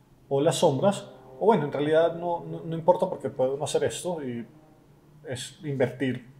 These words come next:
eh, lo que está haciendo el gradient. Y básicamente, eh, lo que les explicaba es, en este lado estará pintando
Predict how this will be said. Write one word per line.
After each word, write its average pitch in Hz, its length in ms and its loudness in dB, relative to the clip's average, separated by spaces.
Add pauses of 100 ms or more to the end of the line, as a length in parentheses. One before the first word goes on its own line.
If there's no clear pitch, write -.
(120)
eh, 123 260 -8
lo 120 160 -4
que - 60 -20
está - 160 -8
haciendo 117 260 -6
el 117 100 -8
gradient. 127 520 -2 (840)
Y 139 80 -4
básicamente, 139 680 0
eh, 127 460 -4
lo 123 120 -6
que 135 100 -8
les 127 100 -6
explicaba 135 560 2
es, - 240 -6 (760)
en 143 180 0
este 196 340 0
lado 175 400 4 (1800)
estará 123 440 -2
pintando 127 680 -2